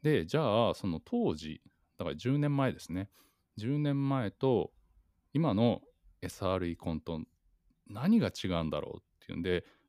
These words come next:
まあ、最初はですね、なんていうか、い-、違和感というか、雰囲気が違うよな、最近と思ってたんですけど、うーん、まあ、プログラムを見ながらちょっとですね、よく考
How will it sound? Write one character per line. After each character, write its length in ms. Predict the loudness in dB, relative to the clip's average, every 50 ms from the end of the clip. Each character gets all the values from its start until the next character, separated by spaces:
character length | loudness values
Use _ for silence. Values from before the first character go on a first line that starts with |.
| _
ま 100 | -2 -2
あ、 40 | -2
最 220 | -2 0 0 0
初 140 | 2 2 4
は 80 | 4 4
で 60 | 4
す 100 | 2 0
ね、 80 | -2 -2
な 120 | -2 -4
ん 20 |
て 80 | -4 -6
い 20 |
う 20 | -6
か、 60 | -6
い-、 180 | -6 -4 -6 -4 -2
違 120 | -2 2 2
和 140 | 2 2
感 240 | 0 0 -2 -2 -2
と 100 | -4 -6
い 20 | -8
う 20 |
か、 180 | -6 -8 -8 -6 -4
雰 160 | -2 0 0
囲 80 | 0 -2
気 120 | -2 -4
が 100 | -4 -4
違 340 | -4 -6 -6 -4 -2 0 0
う 60 | -2
よ 100 | -2 -2
な、 380 | -2 0 2 2 2 2 2 0
最 220 | -2 -4 -6 -6
近 320 | -6 -6 -6 -4 -4 -4 -6
と 100 | -6 -6
思 120 | -8 -8
っ 20 | -8
て 160 | -10 -12 -12
た 100 | -12 -16
ん 40 | -18
で 60 | -18
す 120 | -20 -18
け 80 | _ -6
ど、 180 | -6 -6 -6 -8 -14 -20 -20 -20 -20 -20 -20 _ _ _ _ _
う 40 | 0
ー 20 |
ん、 400 | 2 2 4 2 2 0 -2 -4 -6 _ _
ま 120 | -2 -2 -2
あ、 40 |
プ 160 | 0 -2 0 0
ロ 80 | 2
グ 100 | 4 4
ラ 80 | 4 6
ム 300 | 4 4 2 2 2 0
を 120 | -2 -6 -12 _ _ _ -4
見 80 | -2
な 140 | 0 0 2
が 80 | 2 0
ら 140 | 0 0
ち 100 | -2 -8
ょ 40 | -14 -10
っ 40 | _
と 100 | -8 -8
で 80 | -8
す 120 | -10 -12 -10
ね、 180 | -10 -12 -14 _ _ _ _ _ _
よ 100 | -10 -10
く 280 | -8 -8 -8 -10 -10 -10 _ _ _ -10
考 140 | -6 -4